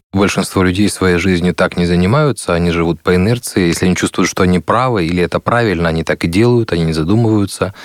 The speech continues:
И в итоге судьба формируется по гороскопу, который, собственно, создаёт это ощущение правоты, внутренние эмоциональные границы, я через это не могу переступить, я чувствую, что вот это вот правильно.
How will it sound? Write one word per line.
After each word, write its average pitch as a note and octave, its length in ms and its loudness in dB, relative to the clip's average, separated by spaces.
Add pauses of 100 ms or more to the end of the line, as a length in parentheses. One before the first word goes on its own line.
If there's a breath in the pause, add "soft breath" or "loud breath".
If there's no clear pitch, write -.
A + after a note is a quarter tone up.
(360 loud breath)
И F2 100 0
в F2 80 4
итоге D#3 240 2
судьба G#2+ 280 0
формируется G2 580 0
по A2+ 140 0
гороскопу, G2 600 0
который, A#2 300 0
собственно, A2+ 340 -2
создаёт G2+ 460 0
это F2 100 -2
ощущение F2 520 0
правоты, F2 640 0 (460 loud breath)
внутренние F#2 680 2
эмоциональные F#2 680 0
границы, G2 500 0
я - 20 -2
через F#2 220 -2
это F#2 180 -2
не E2+ 100 0
могу E2 220 0
переступить, F2 720 0
я F#2 80 2
чувствую, - 280 -2
что - 120 -2
вот E2 100 2
это F2 100 0
вот E2+ 100 -4
правильно. B2 680 0